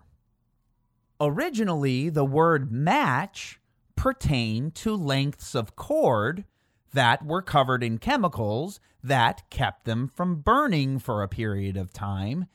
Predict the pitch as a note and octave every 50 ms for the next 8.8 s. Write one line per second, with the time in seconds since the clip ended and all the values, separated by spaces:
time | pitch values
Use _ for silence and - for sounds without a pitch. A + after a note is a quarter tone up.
0 | _ _ _ _ _ _ - C3+ B2+ A#2 G#2+ G#2+ A#2 E3 E3 F3 D3 B2 A2+ B2
1 | A2+ A2+ A#2 C3 D3 E3 F3+ G3+ F#3+ D3 B2 A#2 G#2+ G2+ G2 F#2+ G#2 B2 - -
2 | - - - B2+ A2+ G#2+ A2 A#2+ B2+ - - G#2 _ _ A#2 G#2+ A2 A2+ A2 G#2+
3 | G2+ - _ - - C3 A2 G2+ G2 G2+ G#2 G#2+ B2 C#3+ D#3+ F3 - - - _
4 | _ _ _ _ _ _ - - B2 A2 G2 F#2+ F#2 F2 F#2 A2 C3+ D3 - -
5 | _ _ _ _ - G#3+ G#3+ G#3+ F3+ - C#4 D4 A#3 B2+ G2+ D#2 C2 - - -
6 | - - _ _ _ _ _ _ _ _ _ _ _ _ _ - F#3 F#3 - G#3
7 | G#3+ G#3+ G3 G3 F#3+ F3+ F3+ F3 E3+ D#3+ D3 C#3+ C3 B2 A#2+ A#2+ A#2 A3 C4 D4
8 | D4+ C#4+ A3+ - - - - A#2+ A2 G2+ G2 G2 G#2 C3 E3 F#2+